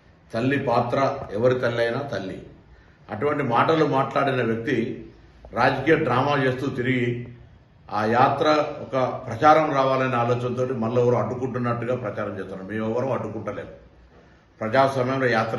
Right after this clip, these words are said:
చేసే హక్కు ఉన్నది. మీరు మాట్లాడిన మాటల్ని మళ్ళీ ఏమంటున్నారు, చట్టరీత్యా చర్యలు తీసుకోమంటా ఉన్నారు. ప్రజలే మనకు చట్టం,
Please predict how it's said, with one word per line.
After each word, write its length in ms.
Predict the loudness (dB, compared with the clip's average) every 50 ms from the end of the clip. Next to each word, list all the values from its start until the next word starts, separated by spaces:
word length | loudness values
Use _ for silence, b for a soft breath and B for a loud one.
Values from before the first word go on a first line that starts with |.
| -2 -2
చేసే 180 | -4 -4 -6 -8
హక్కు 200 | -8 -8 -6 -4 -4
ఉన్నది. 220 | -2 -4 -4 -6 -10 -14 -16 -20 b b b b b b _ -4 -2
మీరు 180 | 0 2 2 2 4 4
మాట్లాడిన 480 | 4 2 4 4 4 4 4 4 2 0 2
మాటల్ని 280 | 2 0 0 0 -2 0 0 0
మళ్ళీ 140 | 2 2 0
ఏమంటున్నారు, 440 | 0 -2 -2 -4 -4 -4 -4 -4 -4 -4 -4
చట్టరీత్యా 440 | -4 -4 -2 -2 -4 -2 -4 -4 -6 -6
చర్యలు 260 | -6 -4 -2 -2 -2 -2 -6
తీసుకోమంటా 360 | -8 -8 -8 -8 -8 -8 -8 -8
ఉన్నారు. 220 | -8 -10 -14 -16 -18 -20 -20 -20 b b b b b b b b _ _ _ _ _ _ _ _ _ _ _ _ _ _ _ -8
ప్రజలే 320 | -6 -2 0 4 4 6 6 4
మనకు 200 | 2 0 -2 0 -2
చట్టం, 300 | -2 -2 0 0 0 0